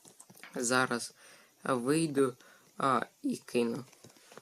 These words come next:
А, так, зараз. А, а все, я запам'ятав нік його,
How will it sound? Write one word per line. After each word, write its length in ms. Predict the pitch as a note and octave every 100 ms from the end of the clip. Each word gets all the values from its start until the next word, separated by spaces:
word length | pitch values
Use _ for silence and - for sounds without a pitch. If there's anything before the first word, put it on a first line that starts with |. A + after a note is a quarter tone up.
| - - - - - - - -
А, 120 | -
так, 280 | C#3+ D3 B2
зараз. 320 | B2 C#3 - - _ _
А, 260 | C#3+ C3+ - - - - - -
а 120 | C3+
все, 280 | - - B2+
я 140 | B2
запам'ятав 600 | C3 D3 D3+ D3+ C#3+ D3 -
нік 200 | F#3 -
його, 260 | C#3 A#2+